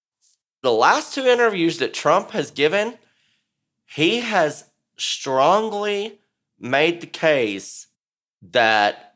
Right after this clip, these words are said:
they're gonna take back the House. And I think this might be part of the reason why.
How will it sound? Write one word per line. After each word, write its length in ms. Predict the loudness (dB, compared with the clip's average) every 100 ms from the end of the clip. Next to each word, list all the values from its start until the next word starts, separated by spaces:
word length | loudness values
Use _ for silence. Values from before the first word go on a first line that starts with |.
| _
they're 200 | -4 -2
gonna 260 | -2 -2 -4
take 420 | -2 -2 -2 -2
back 540 | 0 2 0 -8 -20 _ _ _ _ _ -10
the 120 | -6
House. 540 | -2 -2 -2 -10 -16 -20 _ _ _ _ _ _ _ _ _ _ _ 0
And 300 | 0 0 -4 -2
I 220 | 0 0
think 380 | 0 -2 -2 -4
this 240 | -8 -4
might 240 | -2 -2 -2
be 120 | -4
part 260 | -2 -4
of 100 | -4
the 60 | -6
reason 340 | -6 -6 -6
why. 360 | -4 -2 -4